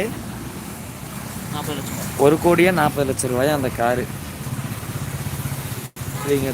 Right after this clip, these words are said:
Speaker 2: பிரதர் வந்து வாங்கியிருக்காராமா. குமார், குமார், ஹாய் குமார். அவரு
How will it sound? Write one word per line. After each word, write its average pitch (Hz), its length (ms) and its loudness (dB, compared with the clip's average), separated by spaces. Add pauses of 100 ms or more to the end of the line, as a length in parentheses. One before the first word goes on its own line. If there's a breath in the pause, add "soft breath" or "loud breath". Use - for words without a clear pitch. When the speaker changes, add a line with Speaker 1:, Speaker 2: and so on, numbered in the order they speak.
Speaker 2:
பிரதர் 139 300 2
வந்து 147 200 2
வாங்கியிருக்காராமா. 120 680 0 (1200)
குமார், 139 580 2
குமார், 131 480 0
ஹாய் 131 260 2
குமார். 123 500 0 (3500)
அவரு 143 200 4